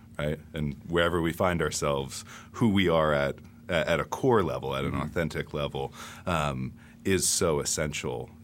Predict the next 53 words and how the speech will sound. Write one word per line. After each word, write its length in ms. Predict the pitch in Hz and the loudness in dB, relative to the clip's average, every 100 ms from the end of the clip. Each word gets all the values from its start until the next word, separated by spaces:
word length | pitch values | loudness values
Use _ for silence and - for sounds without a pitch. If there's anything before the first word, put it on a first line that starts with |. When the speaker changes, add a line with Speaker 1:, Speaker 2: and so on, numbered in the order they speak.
| - | -12
Speaker 1:
to, 460 | - 78 71 67 - - - - - | -6 -4 -2 -4 -10 -16 -18 -18 -12
uh, 340 | 71 65 64 65 - | -10 -8 -8 -10 -10
to 100 | - | -4
being 200 | 80 90 | 2 2
of 100 | 87 | 2
service 340 | - 87 82 - | 2 2 2 0
to 100 | 71 | 2
others 360 | 85 101 104 | 2 2 0
and 240 | 90 82 78 | -2 -2 -4
ultimately 340 | 80 - 78 | -6 -4 -4
being 200 | 73 76 | -4 -4
of 80 | 76 | -6
service 280 | - 80 78 | -6 -10 -8
to 100 | - | -8
yourself. 360 | 78 - 98 - - - - - | -8 -8 -10 -10 -14 -20 -16 0
Speaker 2:
But 100 | 127 | 2
you 80 | 139 | 4
have 100 | 156 | 4
to 80 | |
know 200 | 117 135 | 4 6
what 160 | 170 107 | 6 6
other 160 | 101 95 | 4 2
people 260 | 113 - | 0 2
around 340 | 95 95 92 92 | 2 4 2 2
you 120 | 90 | 2
are 100 | 85 | 4
Speaker 1:
Yeah. 60 | |
Speaker 2:
interested 400 | 131 82 - 85 | 2 0 -2 -2
in, 100 | 71 | -4
right? 180 | 69 92 | -2 -2
So 120 | - | 2
it, 100 | 87 - | 0 0
it 80 | 107 | -2
starts 440 | - 127 151 170 | 2 4 4 4
with 160 | 113 98 | 2 2
understanding 580 | 98 92 - 92 85 80 | 2 2 0 0 0 -2
what 120 | - | -2
matters 340 | 85 76 76 | -4 -4 -4
most 280 | 90 76 - | -6 -6 -6
to 140 | - | -6
you, 100 | 80 | -6
but 200 | 73 87 | -6 -6
Speaker 1:
Right. 160 | 78 78 90 | -6 -8 -4
Speaker 2:
then 240 | 104 107 | -2 0
you've 160 | 92 85 | -2 2
got 200 | 127 170 | 4 4
to 60 | |
take 180 | - 113 | 2 0
that 180 | - 90 | 2 4
outside 400 | 90 90 101 85 | 4 2 2 0
in 180 | 82 80 | 0 -4
view. 360 | 85 131 76 76 | -2 0 0 -4
Like, 140 | 71 | -10